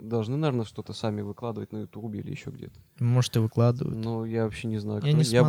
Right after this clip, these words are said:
Speaker 2: смотрел.
Speaker 1: с удовольствием посмотрел их работы еще,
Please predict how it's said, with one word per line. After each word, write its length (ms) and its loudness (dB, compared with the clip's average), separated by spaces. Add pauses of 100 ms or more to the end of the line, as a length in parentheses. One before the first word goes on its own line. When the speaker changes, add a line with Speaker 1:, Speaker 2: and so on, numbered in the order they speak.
Speaker 2:
смотрел. 240 4
Speaker 1:
с 20 0
удовольствием 560 -2
посмотрел 560 -6
их 160 -10
работы 360 -8
еще, 280 -6